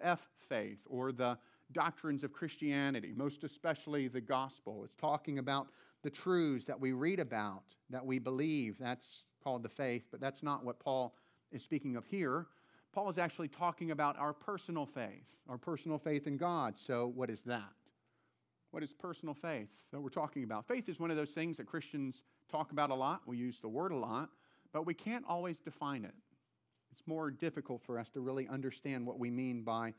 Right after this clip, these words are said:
faith. And it's very interesting in our culture, much of what we're told to do is have faith in faith.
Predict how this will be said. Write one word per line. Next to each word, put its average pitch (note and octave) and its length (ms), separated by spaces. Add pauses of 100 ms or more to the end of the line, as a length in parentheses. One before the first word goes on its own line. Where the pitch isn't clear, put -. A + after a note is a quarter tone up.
(380)
faith. G#3 240
And D#3 80
it's C3+ 60
very A3+ 180
interesting D3+ 400
in C3+ 80
our G3+ 140
culture, B2 360
much E3 220
of C#3 60
what C#3 140
we're C3 100
told D3 260
to B2+ 60
do C3 180
is A#2 100
have C#3 220
faith B2+ 260
in A#2+ 140
faith. A#2+ 480